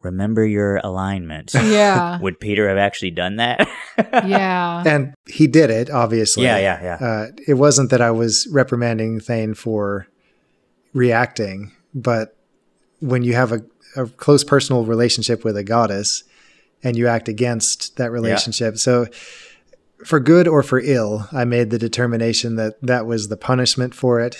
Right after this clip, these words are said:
Speaker 3: He did die.
Speaker 2: Yeah, I think that, I think that that was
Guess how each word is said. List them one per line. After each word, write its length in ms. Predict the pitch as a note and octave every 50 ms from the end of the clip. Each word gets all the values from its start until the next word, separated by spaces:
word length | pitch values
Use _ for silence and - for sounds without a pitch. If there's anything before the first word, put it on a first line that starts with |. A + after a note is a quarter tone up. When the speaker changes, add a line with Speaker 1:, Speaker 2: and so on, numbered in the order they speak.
| - - - -
Speaker 3:
He 220 | - - C#3 C3
did 260 | A2+ A2+ C3+ C#3 B2
die. 460 | A#2 C3 B2 A2+ G#2+ G#2+ A#2+ C3 B2+ - _ _ _ -
Speaker 2:
Yeah, 240 | G#3 G#3+ A#3+ B3 - -
I 60 | A#3+
think 180 | - G4 A4+ B4
that, 140 | C5 - - - _ - - - _ _ _ _
I 180 | A3+ C4+ D#4
think 240 | D#4+ - F4+ E4+ D4
that 140 | D#4+ C#4+ -
that 220 | C#4 C4 C4 C4+ B3
was 400 | A#3+ A#3 A#3 G#3 - - -